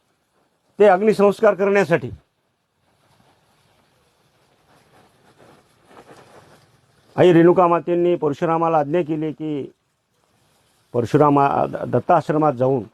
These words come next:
त्यांना तुम्ही घेऊन या. ज्या वेळेला भगवान परशुराम हे त्या आश्रमात गेले, त्या ठिकाणी दत्तप्रभू हे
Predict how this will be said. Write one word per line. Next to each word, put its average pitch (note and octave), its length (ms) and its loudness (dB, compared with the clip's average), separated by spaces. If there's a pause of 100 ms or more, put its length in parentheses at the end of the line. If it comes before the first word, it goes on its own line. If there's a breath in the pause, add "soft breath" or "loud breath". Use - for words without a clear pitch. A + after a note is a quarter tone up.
(760)
त्यांना B2+ 380 2
तुम्ही A#2+ 580 -2 (140)
घेऊन C#3 320 2
या. G#2 160 -4 (920 soft breath)
ज्या D#3+ 160 4
वेळेला G#3 440 4 (1400)
भगवान E3+ 400 2
परशुराम F3+ 500 0 (1700)
हे F3 80 2
त्या F#3+ 180 4
आश्रमात G#3 380 2
गेले, E3 340 -2 (540)
त्या F3+ 120 0
ठिकाणी G3 640 0 (100)
दत्तप्रभू F#3 720 -2 (440)
हे D#3+ 360 0